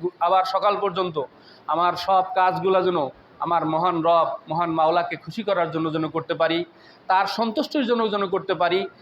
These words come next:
খুলুসিয়াতের সাথে, একনিষ্ঠতার সাথে, নির্ভেজালভাবে যেন আমরা সেই আমলগুলো করতে পারি,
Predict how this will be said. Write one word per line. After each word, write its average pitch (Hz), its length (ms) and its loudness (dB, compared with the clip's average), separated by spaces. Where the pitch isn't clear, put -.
খুলুসিয়াতের 302 600 2
সাথে, 175 340 -2
একনিষ্ঠতার 247 680 0
সাথে, 151 400 -4
নির্ভেজালভাবে 240 760 4
যেন 214 180 2
আমরা 190 280 2
সেই 190 160 -2
আমলগুলো 170 440 0
করতে 160 280 -6
পারি, 156 400 0